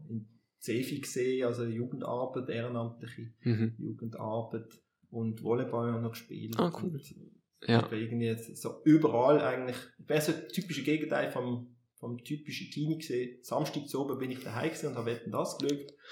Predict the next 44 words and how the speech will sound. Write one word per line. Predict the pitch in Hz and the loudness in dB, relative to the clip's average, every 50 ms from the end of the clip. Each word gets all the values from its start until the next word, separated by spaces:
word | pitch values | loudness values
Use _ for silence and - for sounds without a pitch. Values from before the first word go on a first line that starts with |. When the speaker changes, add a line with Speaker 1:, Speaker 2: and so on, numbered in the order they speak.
| - - | -4 0
Speaker 1:
Und | - - 123 120 - - 98 | 0 0 2 0 0 2 4
alle | 123 156 156 139 110 | 6 6 6 6 6
anderen | 113 139 156 139 123 123 127 123 120 | 6 6 6 4 4 2 4 4 2
oben | 117 101 | 2 0
bin | - 120 120 | -2 -2 -2
ich | 123 117 - | -2 -2 -2
weg | 95 104 - - | -4 -4 -4 -6
gewesen | - - 113 | -6 -6 -4
und | 107 | -2
habe | 110 107 | 0 0
irgendein | 113 110 110 104 101 98 | 0 0 -2 -4 -4 -4
Hobby | 98 - - 120 113 | -6 -6 -4 -4 -4
ausgefunden. | 113 110 110 - - 101 101 104 113 | -4 -4 -4 -6 -8 -8 -8 -6 -4
Und | 120 117 117 | -4 -4 -2
die | 123 120 | 0 0
typischen | 117 - - - - 156 135 - - 135 143 | 4 8 8 8 10 10 8 8 8 4 4
ist | 131 123 123 | 6 4 6
umgekehrt, | 147 170 127 117 - - 143 135 135 - | 6 6 6 4 4 0 -2 -2 -2 -4
sie | - 120 | -6 -8
sind | 113 - 127 120 | -6 -2 -2 0
am | 113 113 | 0 0
Samstag | - 113 113 120 120 - - 117 120 | 0 2 2 2 0 -2 -4 -2 0
oben | 120 131 120 - - 107 - | 0 0 0 -4 -6 -10 -6
Party | - 117 120 143 - - 127 | -2 -2 -2 0 -2 -2 -2
machen. | 120 117 117 - - 104 113 - - - - - - | 0 -2 -2 -2 -6 -8 -10 -10 -16 -20 -14 -2 4
Speaker 2:
Mhm. | - 123 113 117 120 120 | 6 8 8 8 6 4
Speaker 1:
Und | 117 - | 2 -6
dafür | - - 117 120 123 | -8 -4 -2 -2 0
unter | 120 117 113 | 0 -2 -2
der | 117 110 | -4 -2
Woche | 117 123 120 - 117 | -2 -4 -4 -2 -2
irgendwie | 120 120 113 | 0 0 0
so, | 117 113 107 101 | -2 -4 -8 -8
„Was | 98 110 | -10 -12
machen | - 101 110 117 117 | -12 -8 -6 -4 -4
wir | 113 107 | -4 -4
heute? | 110 113 113 - - | -6 -6 -8 -10 -12
Wir | - 107 104 | -10 -10 -8
hängen | 104 107 104 101 | -8 -6 -6 -8
ein | 101 | -8
bisschen | - - 110 | -10 -8 -6
rum.“ | 123 147 143 | -4 -4 -4
Oder | 127 117 113 | -4 -4 -4
so. | - 117 | -6 -8